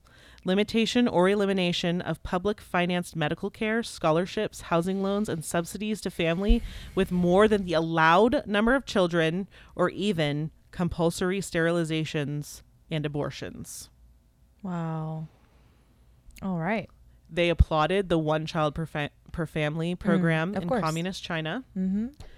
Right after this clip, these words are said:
Speaker 1: They pushed value-free sex education in America to great excess, success
Speaker 2: Mm-hmm.
Speaker 1: and excess.
Speaker 2: Uh, yep.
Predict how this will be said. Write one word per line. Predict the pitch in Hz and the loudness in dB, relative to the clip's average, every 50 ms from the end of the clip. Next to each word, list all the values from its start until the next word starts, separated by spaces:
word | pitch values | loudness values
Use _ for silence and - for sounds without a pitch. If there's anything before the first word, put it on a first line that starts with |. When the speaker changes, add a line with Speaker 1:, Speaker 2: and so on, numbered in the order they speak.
| - - - - - - | -14 -14 -14 -20 -12 -4
Speaker 1:
They | 170 185 180 175 | 0 2 2 2
pushed | - - - 214 202 220 - - - - - | 0 0 4 4 4 4 4 0 -4 -6 -8
value-free | 170 160 160 175 170 175 180 202 202 196 - - - 180 175 175 196 | -6 -2 -2 0 0 2 0 0 -2 -4 -4 -2 0 0 0 0 0
sex | - - 185 165 - - | -2 -2 -4 -4 -4 -6
education | - 175 160 175 - - 170 165 165 - - 208 233 254 | -8 -6 -6 -6 -4 -2 -2 -2 0 0 0 0 0 0
in | 247 175 170 | 0 0 -2
America | 160 160 151 151 156 160 - - 208 220 220 | 0 0 0 0 0 -2 0 0 0 0 0
to | - - 214 196 175 | 0 -2 -2 -2 0
great | 147 170 165 147 165 170 - - | 0 -2 0 0 0 -2 -2 -4
excess, | 160 - - - 147 131 143 196 - - - - - - - - - _ _ _ _ _ _ | -6 -8 -6 -6 -4 -2 -2 -4 -6 -10 -14 -16 -16 -20 -20 -20 -20 _ _ _ _ _ _
success | - - - - - 151 147 - - - - - - - | -6 -6 -6 -2 0 0 0 0 -2 -6 -12 -14 -14 -14
Speaker 2:
Mm-hmm. | 185 185 185 165 180 196 202 208 | -14 -12 -12 -12 -12 -8 -2 0
Speaker 1:
and | 185 196 202 | 2 2 2
excess. | 170 156 - - - - 165 214 - - - - | 2 0 0 0 2 4 2 2 2 0 -2 -2
Speaker 2:
Uh, | 185 190 185 - | -2 -2 -2 0
yep. | 190 185 180 - | 4 4 4 4